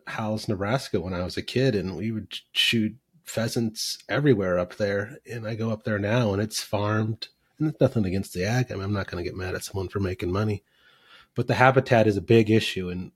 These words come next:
without habitat, I think you really struggle to have wildlife. And that's kind of the mission of Pheasants Forever, which is also the habitat organization, is to work with both public and private individuals, entities, organizations to grow and develop and produce quality habitat for upland game birds. And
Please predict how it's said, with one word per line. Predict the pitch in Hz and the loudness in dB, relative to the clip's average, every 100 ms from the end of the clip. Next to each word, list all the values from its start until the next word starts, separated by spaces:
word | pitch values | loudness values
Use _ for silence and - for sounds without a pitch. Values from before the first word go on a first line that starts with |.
| _ | _
without | 117 - 120 104 | -10 -4 -4 -2
habitat, | 104 120 107 - 95 92 | 0 0 -2 -6 -6 -6
I | 98 | -10
think | - 107 - | -6 -6 -4
you | 98 | -6
really | 95 110 101 | 0 0 2
struggle | - 117 107 98 | 0 0 0 -2
to | 92 | -4
have | 101 92 90 95 | -2 -4 -4 -4
wildlife. | 104 92 - 76 - - _ _ _ - - - | -2 -2 -4 -6 -6 -10 _ _ _ -20 -20 -6
And | 110 | -4
that's | 107 | -4
kind | - 117 | 0 2
of | 113 | 6
the | |
mission | 123 151 110 | 6 6 4
of | 90 | 0
Pheasants | - 85 90 - | -4 -6 -8 -8
Forever, | 82 85 87 | -6 -4 -4
which | 85 - | -8 -10
is | 82 | -8
also | 90 95 - 98 95 - - | -8 -8 -8 -8 -10 -14 -14
the | - | -2
habitat | 107 101 - | -2 -2 -4
organization, | 95 92 92 95 92 - 95 | -4 -2 -2 -2 -2 -2 -2
is | - | -4
to | 101 | -4
work | 98 113 - | 0 0 2
with | 107 - | 2 2
both | 107 95 - _ _ | -2 -2 -4 _ _
public | - 95 127 127 | -2 0 0 0
and | 98 | -2
private | - 101 104 117 - - - - - _ _ _ _ _ _ - | 0 0 2 0 -2 -16 -20 -20 -20 _ _ _ _ _ _ 0
individuals, | 113 98 104 - 113 107 | 2 4 2 2 2 2
entities, | 98 - - 117 113 | 0 -4 0 2 2
organizations | 98 98 95 98 98 110 110 - | 0 0 0 0 0 0 -2 -2
to | - | -6
grow | - 101 101 104 | -2 0 2 2
and | 92 90 | -2 -4
develop | - 95 92 95 104 82 | -4 0 0 0 -4 -8
and | 90 | -8
produce | 107 98 95 - | -4 -2 -2 -4
quality | - 107 104 98 | -2 0 2 0
habitat | 104 95 101 - 101 - | 0 0 -2 -2 -2 -4
for | 101 | -4
upland | 98 - 98 98 | -4 -4 -4 -2
game | 98 95 | -2 -2
birds. | 101 107 - - | -2 -4 -6 -2
And | 185 196 | 2 2